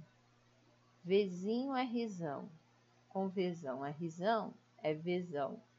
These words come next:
Vzinho, Rzão, Rzão. E assim se faz pros dezesseis possíveis.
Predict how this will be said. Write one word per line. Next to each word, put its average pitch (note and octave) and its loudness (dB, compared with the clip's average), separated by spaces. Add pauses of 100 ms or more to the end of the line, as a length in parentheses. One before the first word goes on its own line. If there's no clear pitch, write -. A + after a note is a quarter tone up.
(120)
Vzinho, E3+ 0 (160)
Rzão, G3 0
Rzão. G#3 -2 (760)
E B3 4
assim C4+ 2
se - -8
faz G3 2 (200)
pros A#3+ 10
dezesseis A#3+ 0 (340)
possíveis. F3+ 0